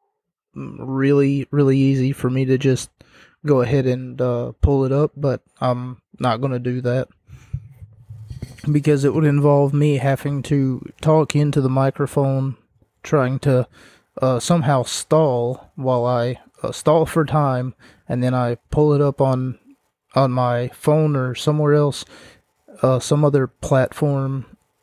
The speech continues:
and honestly, I'm not good at, uh, talking while doing other things.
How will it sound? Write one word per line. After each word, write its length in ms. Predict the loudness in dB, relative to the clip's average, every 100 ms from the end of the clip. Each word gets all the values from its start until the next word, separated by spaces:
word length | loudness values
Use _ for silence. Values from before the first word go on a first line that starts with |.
| _ _ _ _ _
and 520 | -6 -4 -4 -4 -8 -12 _ _
honestly, 420 | -2 -2 -2 0
I'm 80 | 0
not 220 | 0 0
good 160 | 2 4
at, 140 | 2 -2 _ _ _ _ _ _ _
uh, 240 | 0 2 0 0
talking 540 | 2 2 2 2 2
while 220 | 0 -2
doing 520 | 0 2 2 -2 -6 -6
other 220 | -2 0 0
things. 600 | 2 0 0 -4 -10